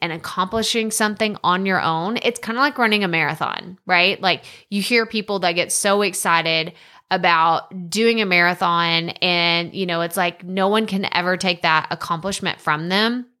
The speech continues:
because it was theirs, <laughs> right? Like, it doesn't matter what place they came in. If they came in dead last, they were crawling across the finish line,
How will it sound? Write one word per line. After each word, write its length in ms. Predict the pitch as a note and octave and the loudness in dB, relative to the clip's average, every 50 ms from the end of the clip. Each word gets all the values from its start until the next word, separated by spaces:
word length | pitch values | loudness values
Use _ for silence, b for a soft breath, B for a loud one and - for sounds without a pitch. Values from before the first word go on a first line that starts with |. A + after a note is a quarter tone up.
| _ _ _ _ _ _ _ _ _ _ | _ _ _ _ _ _ _ _ _ _
because 220 | - A3+ A#3 G#3+ | -2 0 2 2
it 60 | A3 G#3 | 2 2
was 180 | G3 F3+ E3+ | 0 0 0
theirs, 680 | D#3+ E3+ F3 E3 G2+ D#2 E2 - F3 - - - - - _ _ _ | 2 2 4 4 2 0 -2 -6 -8 -8 -10 -10 -12 -16 _ _ _
<laughs> 140 | _ _ | _ _
right? 600 | - - - B3+ C4 - - D4 C#4+ D4 D#4+ - | -20 -8 -4 -2 0 2 2 4 2 2 0 0
Like, 220 | - C4 A3 G#3 F#3+ | 2 2 2 2 0
it 60 | G3 | -2
doesn't 220 | A3+ A3+ A3+ G#3+ | -2 -2 0 0
matter 240 | G#3 G3+ F#3+ F3+ F#3+ | 0 0 0 0 0
what 220 | G3+ B3+ D4 - - | 0 -2 -2 0 0
place 280 | D4 C4+ B3+ C4 B3+ | 0 0 0 0 0
they 120 | - A#3 - | -2 -4 -4
came 260 | - G#3+ G#3 G3+ G3 | -4 -4 -4 -4 -4
in. 180 | G3+ G3 G3 | -4 -4 -4
If 120 | F#3+ F#3+ - | -4 -4 -6
they 120 | - B3 | -6 -8
came 280 | A#3+ - B3+ A3+ G#3+ G3 | -6 -4 -4 -4 -4 -4
in 260 | F#3+ F3+ F3+ E3 D#3 - | -6 -8 -8 -10 -12 -8
dead 340 | - D#3 F#3 A3 A#3+ G#3+ G#3+ | -4 0 0 0 0 0 0
last, 500 | G3 F#3 F3+ F#3 F#3 F3+ F3+ G3 F#3+ - | 0 2 4 4 4 4 4 4 0 -4
they 100 | G3+ G3+ | -4 -4
were 140 | F#3+ F3 | -4 -4
crawling 560 | - - - - G3+ F#3+ F#3 G3+ A#3 C4 C4 C4 | -6 -10 -8 -2 2 4 4 4 4 4 2 0
across 320 | B3+ C4 B3 A#3 A#3 A#3 | 0 0 2 2 0 0
the 80 | A3+ G#3+ | -4 -6
finish 320 | - A3 G#3+ G#3+ G3+ - | -6 -4 -4 -4 -4 -2
line, 380 | G3 E3+ D#3+ D#3+ D#3 D#3 E3 | -2 0 0 0 -2 -2 -4